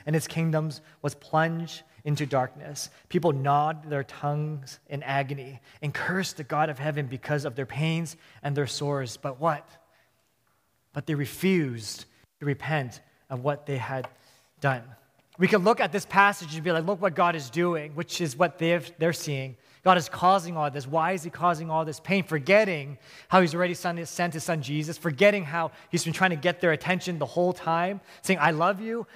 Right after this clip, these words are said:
I'm there beside you, I'm trying to have this relationship with you." But even in the judgment, even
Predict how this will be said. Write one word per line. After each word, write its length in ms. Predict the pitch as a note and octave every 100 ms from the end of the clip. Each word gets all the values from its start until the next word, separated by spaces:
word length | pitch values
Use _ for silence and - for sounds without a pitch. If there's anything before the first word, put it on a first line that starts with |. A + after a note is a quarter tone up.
| -
I'm 180 | D3+
there 200 | C#3+ F#3+
beside 480 | E3+ C#3+ F3 G3+ G#3
you, 100 | G3+
I'm 80 | F3
trying 180 | C#3+ F3+
to 60 |
have 140 | D3+ E3+
this 120 | C3+
relationship 720 | C#3+ D#3 F#3+ G#3+ G3+ G3+ G3+ - - - _
with 240 | E3+ -
you." 360 | F3 G3 A3+ G#3
But 140 | - G#3+
even 420 | B3 C4 B3+ A#3
in 120 | G3+ F#3+
the 80 |
judgment, 540 | F3 D#3 C#3+ B2 C#3 E3+
even 420 | G#3 A#3 A#3+ G#3+